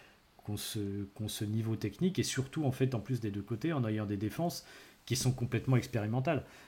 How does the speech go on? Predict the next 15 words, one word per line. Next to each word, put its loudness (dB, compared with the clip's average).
Euh, -4
parce -2
que -6
du -6
coup, -2
sur -4
le, 0
sur -8
le -2
placement, 2
sur -8
tout -10
ça, 0
c'est, -8
euh, -4